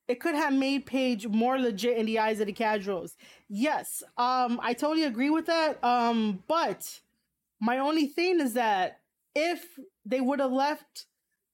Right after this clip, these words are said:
the belt on Page, right? Does Page still stay in the background? Because again, it's like, I don't know who the champions are because they're not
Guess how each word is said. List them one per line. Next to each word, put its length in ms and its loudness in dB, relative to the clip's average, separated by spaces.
the 80 0
belt 400 0
on 280 0
Page, 600 -2
right? 380 0
Does 260 6
Page 380 0
still 320 0
stay 240 0
in 100 2
the 60 0
background? 600 0
Because 300 0
again, 320 2
it's 220 0
like, 400 0
I 160 0
don't 320 2
know 220 2
who 260 2
the 100 2
champions 640 0
are 200 2
because 400 0
they're 160 2
not 420 0